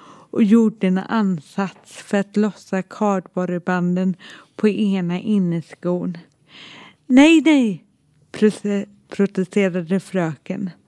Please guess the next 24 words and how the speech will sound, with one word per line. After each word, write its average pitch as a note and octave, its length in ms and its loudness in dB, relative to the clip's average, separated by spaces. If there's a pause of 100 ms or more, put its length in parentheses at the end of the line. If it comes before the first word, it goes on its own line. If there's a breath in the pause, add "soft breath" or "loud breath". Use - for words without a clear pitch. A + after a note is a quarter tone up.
(1160 loud breath)
"Du C#4 160 8
vet B3+ 580 0
ju A#3 140 4
att F#3+ 240 -2
du G3 80 0
måste F#3+ 360 0
ha F#3+ 320 -2
på F3 340 -2
dig E3+ 140 -6
dina F3+ 300 -4
skor E3 580 -4
och F3+ 120 -2
ortoser. F#3 840 -4 (680 loud breath)
Ta D4+ 160 4
inte B3 520 2
av D#3+ 220 -2
dig D3+ 160 -6
dem." D#3 260 -6 (1000 soft breath)
Flickan E3 480 -2
satte F3 400 -8
sig F3+ 240 -4
upp - 160 -10
i E3+ 80 -6
soffan E3 560 -6